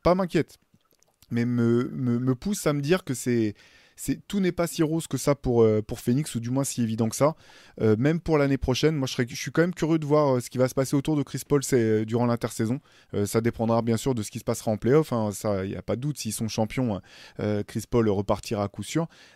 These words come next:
Mais ça, voilà, c'est, c'est plutôt là, là qu'il y a un bémol. Moi je pense que K-, K D va très vite s'intégrer à cette équipe. On en parlait un petit peu la semaine dernière avec, euh, Shai et Antoine. Moi j'étais plutôt, euh, euh,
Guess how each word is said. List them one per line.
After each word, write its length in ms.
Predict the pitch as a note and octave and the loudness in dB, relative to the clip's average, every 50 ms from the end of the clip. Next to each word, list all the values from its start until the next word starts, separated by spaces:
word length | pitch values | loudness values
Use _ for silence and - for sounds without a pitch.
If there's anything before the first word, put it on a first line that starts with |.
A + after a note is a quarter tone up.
| _ | _
Mais 80 | - G#2+ | -4 0
ça, 160 | - - D3 | 2 4 4
voilà, 220 | C3 B2+ A#2+ A2+ A2 | 6 6 4 4 2
c'est, 180 | - - - | 0 -6 -4
c'est 140 | - - C3+ | 0 0 0
plutôt 400 | - - F3 - G#3+ G#3 G#3 G3 | 2 0 0 2 2 4 4 4
là, 200 | F3+ D#3+ D3 C3+ | 4 4 4 4
là 140 | C3+ E3 E3+ | 4 2 2
qu'il 140 | - - D#3+ | 2 0 0
y 20 | |
a 40 | D3+ | 2
un 20 | |
bémol. 360 | C#3+ C#3+ C#3 C#3 D3 E3 E3+ | 2 2 2 4 4 4 4
Moi 140 | D#3 D3 D3+ | 4 2 0
je 80 | D3 - | 0 0
pense 180 | - D#3 - | -4 -4 -4
que 200 | - - C3+ C3 | 0 2 2 2
K-, 280 | B2 - - C3 C3 - | 2 0 -2 -4 -4 -4
K 140 | - - C3 | -2 -2 -2
D 200 | B2 B2+ D3 C#3 | -2 -2 0 4
va 280 | B2 A2+ A2 A2 G#2+ | 6 6 8 6 6
très 220 | G2+ - - C#3+ C3+ | 2 0 -2 -2 -2
vite 180 | C3+ C#3 - | -2 -4 -4
s'intégrer 380 | - C3+ B2 - B2+ A2+ B2 B2+ | -6 -6 -4 -4 -2 0 0 0
à 60 | B2 | 0
cette 200 | - - A2+ - | -2 -4 -6 -6
équipe. 300 | A#2 - - D#3 D3+ - | -8 -6 -6 -6 -4 -2
On 80 | A#2+ A2 | -2 -4
en 80 | G#2+ | -2
parlait 240 | - - A2+ A#2 A#2 | -2 -2 0 0 0
un 80 | A#2+ A2+ | -2 -4
petit 120 | - - | -6 -6
peu 120 | - A#2+ A2+ | -2 0 0
la 80 | A2 | 0
semaine 180 | - - A#2 A2 | 0 0 0 0
dernière 280 | A2 A2 A2+ A#2+ A#2 | 0 0 2 0 0
avec, 260 | A2 G2+ G#2 G2 - A2 | 0 -2 -2 -2 0 0
euh, 140 | G#2 F#2+ - - - - - - - _ - | 0 0 -2 -8 -18 -20 -20 -20 -20 _ -6
Shai 220 | - - B2+ B2 | 0 2 4 4
et 40 | B2 | 4
Antoine. 320 | B2 B2 - C#3+ C#3+ C3+ | 2 2 0 0 0 2
Moi 80 | B2+ A#2+ | 2 0
j'étais 260 | A2 A#2 A2 - B2 | 0 -2 -2 -4 -4
plutôt, 520 | A2+ - B2+ A#2+ - C#3+ C#3+ C3+ C3 B2 A2 | -4 -4 -8 -4 -2 0 2 4 4 4 4
euh, 180 | G#2 G#2 F#2+ - - - _ - | 4 2 2 -2 -10 -16 _ -2
euh, 460 | A2 G#2+ G#2 G2+ G2 G2 G2 G2+ | 0 2 2 2 2 0 -2 -4